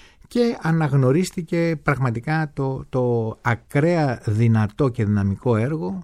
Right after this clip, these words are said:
το οποίο απέδειξε ότι α, οι γυναίκες, ε, έχουν ακριβώς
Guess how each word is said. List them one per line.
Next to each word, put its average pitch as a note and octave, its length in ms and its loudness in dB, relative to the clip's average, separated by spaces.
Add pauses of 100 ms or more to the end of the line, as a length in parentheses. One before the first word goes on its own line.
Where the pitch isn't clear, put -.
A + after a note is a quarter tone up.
το C3+ 100 -6
οποίο D3+ 460 -4 (400)
απέδειξε E3 800 0
ότι D#3 420 -4
α, A2 100 -6 (180)
οι C#3 80 -2
γυναίκες, C#3+ 640 -4 (140)
ε, C#3+ 220 -4 (100)
έχουν C#3 300 -6
ακριβώς B2+ 480 -4